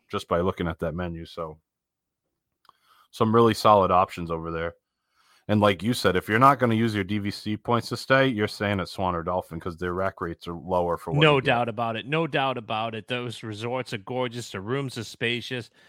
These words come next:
Speaker 2: You got balconies on, on most of the rooms. Yeah, I, I, I love that place. Always have, always will. I, I'm always, a-, and I'm thinking, like, if there's ever a year, like, we're low on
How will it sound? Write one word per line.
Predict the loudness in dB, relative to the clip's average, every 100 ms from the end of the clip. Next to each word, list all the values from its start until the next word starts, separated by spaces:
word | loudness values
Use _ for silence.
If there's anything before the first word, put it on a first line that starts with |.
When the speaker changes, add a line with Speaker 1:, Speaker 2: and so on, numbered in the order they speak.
| _ _
Speaker 2:
You | -4 -4
got | -6 -4
balconies | 0 0 -2 -4 -4 -4 -2
on, | -4 -2
on | -4 -6 -8 _ _
most | -4 0 0 -2 -4
of | -4
the |
rooms. | -4 -6 -6 -6 -8 -12 -16 -20 _ _ _ _ _ _ _ -4
Yeah, | -2 0
I, |
I, | 0 0 -6 -8 -4
I | -2
love | 2 0 0
that | -6 -8
place. | -12 -12 -16 -12 -2
Always | 2 2 2
have, | 2 2 0
always | -6 -8 -8
will. | -8 -10 -12 _ _
I, | 4 4 4
I'm | 2
always, | 4 2 0
a-, | -4 -6 -2
and | -2
I'm | -2
thinking, | -6 -6 -6 -4 -4
like, | -4 -8 _ _ _ _ _ _ -2
if | 0
there's | 2 2 2
ever | 0 2
a | 0
year, | 0 0 0 0
like, | -2 -2
we're | -4 -4
low | -4 -2 -2
on | -4 -6